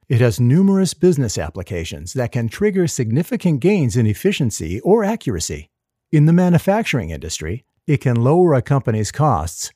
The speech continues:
and increase productivity by reducing machine downtime and cutting the need for physical travel. Lonza Specialty Ingredients, L S I, a global partner to the specialty ingredients market,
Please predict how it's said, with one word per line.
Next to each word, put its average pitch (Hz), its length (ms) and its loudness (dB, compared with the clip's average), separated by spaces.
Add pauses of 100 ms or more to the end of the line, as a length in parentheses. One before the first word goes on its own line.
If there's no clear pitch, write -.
(160)
and 131 120 0
increase 202 420 -2
productivity 156 800 -2 (180)
by 113 120 -2
reducing 160 680 0
machine 180 420 2
downtime 110 680 -2 (200)
and 120 240 -2
cutting 214 320 2
the 170 100 2
need 147 320 2
for 117 200 -2
physical 123 460 -2
travel. 117 520 -4 (960)
Lonza 165 540 4
Specialty 131 640 -2
Ingredients, 107 760 -2 (180)
L 202 200 2
S 139 180 0
I, 110 380 -6 (340)
a 139 80 2
global 160 480 4
partner 82 520 -2
to 104 140 -8
the 92 120 -6
specialty 160 580 -2
ingredients 120 640 -2
market, 131 460 -4